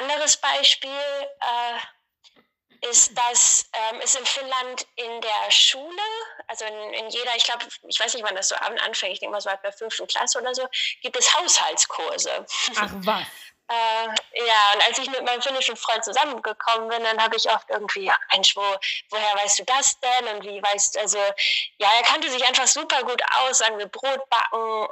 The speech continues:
Speaker 1: und bügeln und Wäsche waschen und du weißt der Geier was. <laughs>
Speaker 2: Sollte eigentlich normal
Speaker 1: Alle
Speaker 2: sein, ne,
Speaker 1: Sachen.
Speaker 2: dass Männer das wissen.
Speaker 1: Ja,
Speaker 2: Also,
Speaker 1: eigentlich,
Speaker 2: ja.
Speaker 1: eigentlich normal, aber trotzdem, ähm, ja, war sch-, war schon auch für mich irgendwie, ja.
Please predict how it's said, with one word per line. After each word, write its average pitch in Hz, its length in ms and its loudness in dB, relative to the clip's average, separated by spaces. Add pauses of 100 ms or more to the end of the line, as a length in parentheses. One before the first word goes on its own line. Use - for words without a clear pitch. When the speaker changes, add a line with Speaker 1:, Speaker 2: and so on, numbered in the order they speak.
(180)
Speaker 1:
und 214 140 -8
bügeln 226 580 -2 (160)
und 214 320 -4
Wäsche 240 300 0
waschen 226 320 -2
und 220 280 -8
du 220 60 -4
weißt 240 340 0
der 226 120 2
Geier 240 320 4
was. 262 280 4 (280)
<laughs> 349 280 -4
Speaker 2:
Sollte 339 240 0
eigentlich 226 240 2
normal 208 320 -4
Speaker 1:
Alle 254 220 0
Speaker 2:
sein, - 0 -
ne, 247 220 2
Speaker 1:
Sachen. 240 100 -8
Speaker 2:
dass - 80 -2
Männer 202 240 -12
das 202 200 -10
wissen. 220 440 -18
Speaker 1:
Ja, 247 160 -2
Speaker 2:
Also, 262 160 8 (140)
Speaker 1:
eigentlich, 262 360 2
Speaker 2:
ja. 240 80 4
Speaker 1:
eigentlich 285 260 0 (120)
normal, 262 280 4 (120)
aber 240 160 0
trotzdem, 247 680 -2
ähm, 226 520 -2 (460)
ja, 208 280 6
war 226 140 4
sch-, - 240 4
war 247 100 0
schon 254 220 4
auch 233 120 2
für 226 120 -6
mich 233 180 -6
irgendwie, 214 460 -4 (640)
ja. 190 260 4